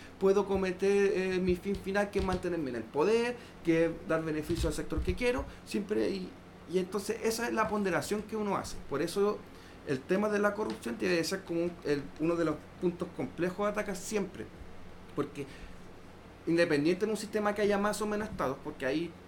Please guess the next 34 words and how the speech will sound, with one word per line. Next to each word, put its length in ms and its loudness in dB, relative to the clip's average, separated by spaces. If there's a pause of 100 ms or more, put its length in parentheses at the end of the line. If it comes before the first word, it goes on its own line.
(200)
todos 340 0
ven 300 0
de 80 -2
acuerdo 680 0
a 80 -2
por 140 -4
qué 160 -8
quieren 260 -2
más 100 -4
estado, 520 -2
otros 400 -2
por 140 -8
qué 160 0
no, 180 0
por 80 0
el 80 -4
tema 240 -4
de 100 -4
la 140 -4
corrupción, 560 -4
la 80 -4
ineficiencia, 640 -8
etcétera. 400 -4 (400)
Pero 140 8
también 260 2
tiene 260 -2
que 80 -2
ver, 140 -2
por 120 -6
ejemplo, 480 -4
cómo 360 -2
tú 180 -4 (380)
eres 320 4 (120)
como, 440 2